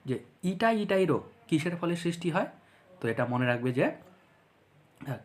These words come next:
ক্যাডমিয়াম দূষণের ফলে ইটা ইটাই রোগ সৃষ্টি হয়। ওকে, ক্যাডমিয়াম দূষণের ফলে ইটা ইটাই আর আয়োডিনের অভাবে গলগণ্ড রোগ হয়। পরবর্তী প্রশ্ন,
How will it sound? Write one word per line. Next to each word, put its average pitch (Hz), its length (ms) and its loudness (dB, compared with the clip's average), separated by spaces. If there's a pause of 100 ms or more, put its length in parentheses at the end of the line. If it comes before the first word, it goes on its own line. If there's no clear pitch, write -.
ক্যাডমিয়াম 180 680 2
দূষণের 135 380 0
ফলে 180 300 0 (400)
ইটা 156 240 0
ইটাই 120 340 0
রোগ 175 160 0 (120)
সৃষ্টি - 340 -4
হয়। 107 220 -10
ওকে, 170 260 -4 (280)
ক্যাডমিয়াম 160 580 2
দূষণের 135 320 0
ফলে 131 320 -2
ইটা 135 200 -2
ইটাই 156 260 0 (400)
আর 113 140 -2 (180)
আয়োডিনের 139 560 2
অভাবে 127 320 -4 (240)
গলগণ্ড 117 440 0
রোগ 117 240 0
হয়। 107 120 -6 (1700)
পরবর্তী 269 340 4
প্রশ্ন, 135 440 -2